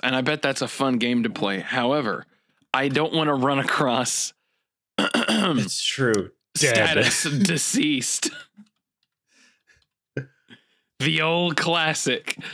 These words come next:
Speaker 1: The, the best, the best greeting to any, uh, T V show's wiki. <clears throat>
Speaker 2: Okay, I'm just looking at the list of characters, so it's not telling me any, like,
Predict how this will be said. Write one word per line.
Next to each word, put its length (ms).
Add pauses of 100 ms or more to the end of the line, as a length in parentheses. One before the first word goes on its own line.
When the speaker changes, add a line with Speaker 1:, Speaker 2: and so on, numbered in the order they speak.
(200)
Speaker 1:
The, 300 (340)
the 140
best, 560 (100)
the 120
best 360
greeting 600
to 120
any, 540
uh, 460
T 140
V 120
show's 340
wiki. 480 (1900)
<clears throat> 680 (260)
Speaker 2:
Okay, 280
I'm 240
just 260
looking 320
at 120
the 100
list 440
of 200
characters, 580
so 200
it's 180
not 200
telling 360
me 180
any, 260
like, 480